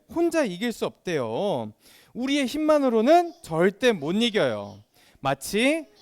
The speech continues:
네, 이 뽀미가 늑대를 혼자 물리칠 수 없는 것처럼 우리도 이 마귀는 혼자 물리칠 수 없대요. 하지만 그때, 네, 목자가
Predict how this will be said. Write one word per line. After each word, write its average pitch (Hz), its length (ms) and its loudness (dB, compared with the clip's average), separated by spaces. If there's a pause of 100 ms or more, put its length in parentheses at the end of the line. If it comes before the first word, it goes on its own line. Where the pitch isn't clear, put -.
네, 160 180 4
이 165 160 0
뽀미가 277 680 2 (200)
늑대를 254 440 2
혼자 285 360 6
물리칠 196 460 -2
수 208 120 -6
없는 156 280 -2
것처럼 147 500 2 (280)
우리도 214 800 0
이 135 120 -6
마귀는 135 840 0 (320)
혼자 262 260 0
물리칠 147 380 -6
수 - 100 -18
없대요. 101 320 -20 (340)
하지만 247 360 6
그때, 302 580 6 (880)
네, 214 200 8
목자가 240 1080 6